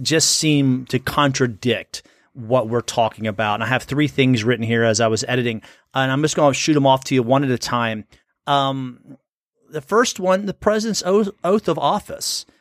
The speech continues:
Uh, I just saw Donald Trump very, not very recently, but a year or so ago, uh, take the oath of office. I watch it every four years, and God is referenced every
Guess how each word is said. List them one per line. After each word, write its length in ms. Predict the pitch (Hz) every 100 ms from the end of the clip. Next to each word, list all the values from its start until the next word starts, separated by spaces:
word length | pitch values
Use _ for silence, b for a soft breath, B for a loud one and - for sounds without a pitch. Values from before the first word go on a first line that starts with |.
| b
Uh, 60 | -
I 240 | 117 117
just 320 | 113 135 135 -
saw 520 | 131 127 127 123 123
Donald 360 | 135 123 120 117
Trump 300 | 139 135 131
very, 360 | 120 120 117
not 220 | 113 98
very 220 | 98 135 147
recently, 500 | 110 107 120 123 165
but 160 | 107
a 60 | 107
year 180 | 107 113
or 40 |
so 240 | - 117
ago, 380 | 110 110 110 120
uh, 140 | 120 107
take 220 | 117 107
the 80 | 117
oath 140 | 113
of 80 | 107
office. 340 | 107 107 147
I 80 | 113
watch 320 | 107 117 -
it 100 | 120
every 280 | 117 113 120
four 260 | - 123 117
years, 400 | 107 110 175 - b b b
and 640 | - 123 127 127 127 131 120
God 360 | 120 123 143
is 200 | 135 127
referenced 600 | 113 131 131 - 143 135 -
every 540 | 123 127 127 135 135